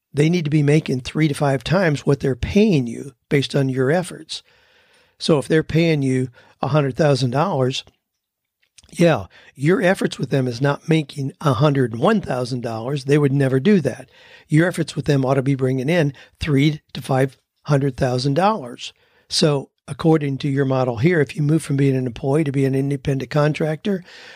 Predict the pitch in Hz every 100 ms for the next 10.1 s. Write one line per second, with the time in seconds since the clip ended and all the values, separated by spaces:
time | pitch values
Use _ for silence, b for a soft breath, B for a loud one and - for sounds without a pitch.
0 | B - 143 143 131 135 - 139 131 120
1 | - 147 135 123 110 180 185 151 147 B
2 | B B - 165 185 165 175 156 135 127
3 | b _ - _ - - 185 214 170 175
4 | 170 127 151 226 190 - 160 139 220 -
5 | 147 120 113 120 117 170 175 151 147 147
6 | 139 - 165 165 139 135 - 147 135 -
7 | 143 160 160 139 143 247 196 113 - b
8 | b - - 147 135 120 113 107 b b
9 | - 214 220 151 190 208 147 120 113 113
10 | 143